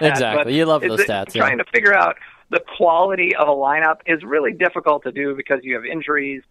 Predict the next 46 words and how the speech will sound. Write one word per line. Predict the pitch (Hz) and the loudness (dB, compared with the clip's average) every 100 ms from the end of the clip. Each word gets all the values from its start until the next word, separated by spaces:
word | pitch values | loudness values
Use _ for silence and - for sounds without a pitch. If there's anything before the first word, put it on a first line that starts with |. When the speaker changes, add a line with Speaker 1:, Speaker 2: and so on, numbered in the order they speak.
| _ - - | _ -20 -10
Speaker 1:
you | 139 | -2
have | 143 123 - - | -2 -4 -14 -4
scheduling | 139 143 147 147 143 | -4 -2 -2 -2 -6
issues. | 131 - 131 135 127 | -10 -10 -8 -10 -6
So, | 139 131 131 | -4 -2 -4
you | 165 | -6
know, | 143 135 | -6 -6
if | |
they | - | -6
play | - 196 | -4 -2
a | 151 | -4
game | 147 151 131 | -6 -6 -6
on | |
a | 113 - | -8 -6
Sunday, | 139 147 151 156 156 _ _ _ _ 202 | -4 0 0 0 -4 _ _ _ _ -2
you're, | 190 180 - | 0 0 -4
you, | 190 190 214 _ - | -12 -14 -14 _ -14
I | 196 | -8
mean, | 190 | -4
what | 208 220 | -2 -2
are | |
you | 202 | 0
gonna | 185 165 | -2 0
do | 170 | -2
if | 151 | -2
you | 151 | -4
have | 147 | -6
a | |
game, | 143 165 170 | -4 -4 -4
a | 135 143 | -4 -4
league | 185 185 | -4 -4
game | 165 160 | -6 -6
on | 139 | -8
a | 123 - | -14 -8
Sunday, | 160 147 147 | -4 -2 -2
and | 143 | -4
then | 135 139 | -8 -10
you | 135 | -10
have | 131 | -12
to | 123 | -10
turn | 143 | -6
around | 135 135 127 | -6 -6 -10
and | |
play | - 131 | -6 -6
on | |
a | 123 | -6